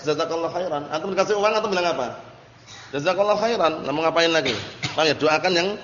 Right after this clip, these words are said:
terbaik tadi itu. Nah, kita tutup yang terakhir, kata beliau, "As-salat huna ad-du'a qat'an." Pastikan salat ini doa, bukan salat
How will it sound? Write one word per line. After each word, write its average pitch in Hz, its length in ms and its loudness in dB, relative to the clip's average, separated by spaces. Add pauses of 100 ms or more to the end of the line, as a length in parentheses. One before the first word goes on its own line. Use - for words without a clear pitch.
(580)
terbaik 131 400 2
tadi 127 220 2
itu. 127 80 0
Nah, 127 240 0
kita 123 400 0
tutup 135 180 -2
yang 131 80 -2
terakhir, 143 320 2
kata 170 160 2
beliau, 175 400 4 (1000)
"As-salat 220 400 2
huna 214 280 4
ad-du'a 196 440 2
qat'an." 175 480 0
Pastikan 185 560 2
salat 185 320 0
ini 202 80 2
doa, 156 400 2
bukan 160 240 0
salat 175 320 2